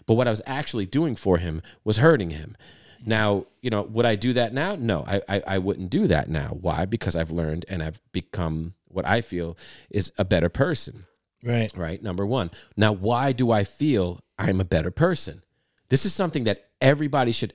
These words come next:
Speaker 1: ask themselves, because when we come to topics of, uh, conversations about worldview,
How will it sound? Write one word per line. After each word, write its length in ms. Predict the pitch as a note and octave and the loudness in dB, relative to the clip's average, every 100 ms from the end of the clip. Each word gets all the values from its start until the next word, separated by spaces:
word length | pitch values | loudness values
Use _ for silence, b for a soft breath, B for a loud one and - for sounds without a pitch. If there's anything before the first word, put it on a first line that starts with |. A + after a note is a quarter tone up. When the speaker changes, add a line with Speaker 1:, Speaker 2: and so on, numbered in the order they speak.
| - | -2
Speaker 1:
ask 400 | G2+ F2+ - - | -2 -2 -6 -2
themselves, 520 | F#2 E2+ G#2 C2 - B B B | 0 4 2 2 -4 B B B
because 200 | - A#2+ | 4 4
when 140 | A2 | 6
we 80 | G#2+ | 4
come 220 | G#2 D#3 | 4 2
to 80 | F#3 | 2
topics 440 | E3+ C3+ B2 G#2 - | 2 2 2 -4 -8
of, 80 | - | -4
uh, 200 | G#2+ F#2 | 2 2
conversations 800 | E2+ C#3+ C3 - A2+ G#2 D#2+ D2 - | 4 4 4 6 6 4 2 -2 -2
about 400 | F2 E2+ D#2+ - | 0 0 0 4
worldview, 580 | F#2 G2+ E2 D#2 C#2 | 6 6 4 -2 -2